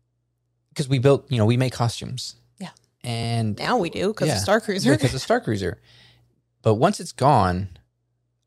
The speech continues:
Speaker 1: what are we gonna, like, what are we gonna move on to next? And that was kind of where my mindset was kinda going when we were thinking about what are we gonna talk about.
Speaker 2: Right.
Speaker 1: But then it got us thinking that Disney had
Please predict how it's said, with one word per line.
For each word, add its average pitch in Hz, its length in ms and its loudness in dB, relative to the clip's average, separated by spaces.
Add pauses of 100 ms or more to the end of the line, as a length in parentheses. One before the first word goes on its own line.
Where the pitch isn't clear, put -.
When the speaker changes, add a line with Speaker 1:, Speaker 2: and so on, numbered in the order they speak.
(420)
Speaker 1:
what 127 200 4
are 117 40 4
we 113 80 2
gonna, 98 280 0
like, 95 180 -2 (140)
what 147 100 6
are 143 40 4
we 143 100 4
gonna 127 120 0
move 110 200 0
on 98 160 2
to 101 120 -8
next? - 440 -8
And 117 100 0
that 120 100 4
was 123 140 2
kind 127 160 2
of 101 260 -2
where 107 220 6
my 95 220 2
mindset 95 460 -2
was 98 180 -8
kinda 87 180 -4
going 101 640 0 (140)
when 98 120 -4
we 95 120 0
were 92 80 -4
thinking 92 220 -4
about 90 200 0
what 95 140 0
are - 20 -2
we 87 100 -4
gonna 85 140 -10
talk 117 200 -4
about. - 220 -8 (220)
Speaker 2:
Right. - 260 -8 (340)
Speaker 1:
But - 360 0
then 147 220 -2
it 165 40 -6
got 165 140 -4
us 139 140 -6
thinking 117 440 -6
that 98 440 -2 (1400)
Disney 185 600 -6
had 127 340 -2